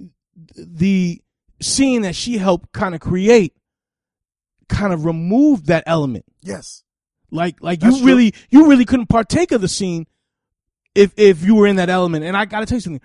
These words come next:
Speaker 1: from backpack to glam rap, like, she
Speaker 2: To
Speaker 1: basically,
Speaker 2: Suits.
Speaker 1: she took it
Speaker 2: To
Speaker 1: from
Speaker 2: champagne and Rolexes
Speaker 1: she
Speaker 2: and
Speaker 1: took it from,
Speaker 2: everything.
Speaker 1: from, from the streets to the corporate suites. She did it.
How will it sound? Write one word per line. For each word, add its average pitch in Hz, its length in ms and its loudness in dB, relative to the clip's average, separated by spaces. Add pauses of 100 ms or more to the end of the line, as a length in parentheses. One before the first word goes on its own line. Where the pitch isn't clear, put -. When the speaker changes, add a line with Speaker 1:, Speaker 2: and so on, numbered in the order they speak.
(120)
Speaker 1:
from 147 260 -10
backpack 202 760 -8 (420)
to 170 140 -6
glam 190 640 -2
rap, 190 300 -6 (180)
like, 170 160 -8
she 285 240 -6
Speaker 2:
To 247 60 -6
Speaker 1:
basically, 196 540 -4
Speaker 2:
Suits. 233 600 -4
Speaker 1:
she 285 240 -6
took - 340 -6
it - 160 -8
Speaker 2:
To - 120 -18
Speaker 1:
from 196 280 2
Speaker 2:
champagne 202 640 -4
and 147 240 -10
Rolexes 202 760 -6
Speaker 1:
she 160 160 -2
Speaker 2:
and 156 60 -4
Speaker 1:
took 233 160 -4
it 208 60 -2
from, 240 120 0
Speaker 2:
everything. 202 420 -6
Speaker 1:
from, - 40 -20
from 180 240 -8
the 156 80 -8
streets - 800 -8 (340)
to 170 420 -4
the 151 160 -12
corporate 196 500 -6
suites. - 520 -12
She - 280 -10
did 175 260 -4
it. - 100 -18